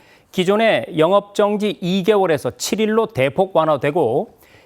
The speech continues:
영업정지 처분을 과징금으로 전환할 수도 있게 됩니다.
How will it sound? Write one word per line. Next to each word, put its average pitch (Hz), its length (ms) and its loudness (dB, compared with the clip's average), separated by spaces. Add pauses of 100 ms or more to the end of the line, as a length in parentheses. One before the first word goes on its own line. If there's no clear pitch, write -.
(140)
영업정지 208 760 2
처분을 175 600 -2
과징금으로 175 760 0
전환할 160 640 -2
수도 190 320 -4
있게 170 220 -4
됩니다. 113 440 -6